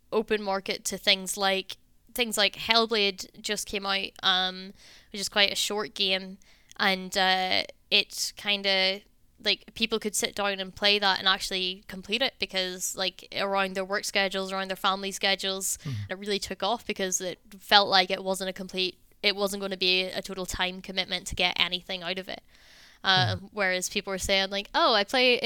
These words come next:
Speaker 1: uh, Red Dead Redemption's really good after you get through the first eight hours," <laughs> or something.
Speaker 2: <laughs>
Speaker 1: Um, <laughs> so, <laughs> so, um, I guess, like, for indies,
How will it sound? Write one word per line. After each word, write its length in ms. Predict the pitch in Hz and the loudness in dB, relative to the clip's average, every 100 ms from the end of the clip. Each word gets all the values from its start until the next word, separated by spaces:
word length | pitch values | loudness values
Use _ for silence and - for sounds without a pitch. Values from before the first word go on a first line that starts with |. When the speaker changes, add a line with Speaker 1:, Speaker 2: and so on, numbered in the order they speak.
| 226 214 | 6 4
Speaker 1:
uh, 60 | |
Red 220 | 220 269 | 4 2
Dead 160 | 269 240 | 2 0
Redemption's 520 | 240 247 240 226 214 | 2 0 0 -4 -2
really 240 | 240 254 247 | -2 0 2
good 220 | 240 285 | 4 4
after 240 | 208 208 | 4 2
you 60 | 226 | 2
get 200 | 214 208 | 2 2
through 300 | - 214 214 | -4 -4 -4
the 60 | 202 | -2
first 320 | 208 202 - | -2 -2 0
eight 160 | 208 196 | 0 2
hours," 420 | 196 233 - - | 0 2 2 4
<laughs> 40 | 320 | 6
or 80 | |
something. 460 | - - 247 214 285 | 6 4 4 8 8
Speaker 2:
<laughs> 540 | 202 - 190 370 - | 8 4 4 6 10
Speaker 1:
Um, 600 | 349 277 214 254 - 254 269 - - | 12 12 12 10 8 4 2 -4 -6
<laughs> 400 | 330 339 - 233 | -4 -2 -2 -2
so, 240 | 294 - 233 | 0 0 0
<laughs> 1500 | - 247 - - - 339 - 302 - 233 - - 285 262 240 | 0 -2 -6 -12 0 0 2 0 0 -2 -4 -14 -12 -10 -8
so, 520 | - 220 202 196 196 - | -2 2 2 2 0 2
um, 380 | 196 190 185 - | 4 4 0 -4
I 80 | - | 0
guess, 320 | 208 226 208 | 4 4 4
like, 200 | 220 185 - | 0 -2 -4
for 400 | 226 208 202 202 | 0 2 2 2
indies, 520 | 240 240 247 220 214 | 0 0 -2 -2 -2